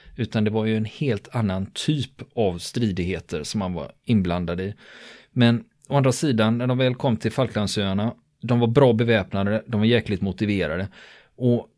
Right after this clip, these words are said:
nu är, ska vi säga så här, när vi pratar om Para, som britterna själva kallar dem, fallskärmsjägarregementet, de hade lite problem med sitt varumärke.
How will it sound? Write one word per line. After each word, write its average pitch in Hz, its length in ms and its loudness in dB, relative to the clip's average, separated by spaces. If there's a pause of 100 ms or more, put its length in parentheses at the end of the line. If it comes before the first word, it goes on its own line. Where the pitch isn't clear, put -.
(140)
nu 151 280 0
är, 151 100 0
ska 135 160 0
vi 139 60 0
säga 131 220 2
så - 140 -4
här, 135 460 2
när 123 160 2
vi 123 80 0
pratar 117 340 0
om 110 300 0
Para, 110 440 4 (120)
som 110 480 -6
britterna 107 360 -2
själva 101 320 0
kallar 101 280 2
dem, 92 140 -2 (280)
fallskärmsjägarregementet, 98 1080 -2 (220)
de 117 140 2
hade 113 260 4
lite 139 240 2
problem 120 320 0
med 107 100 0
sitt 104 200 -4
varumärke. 110 800 2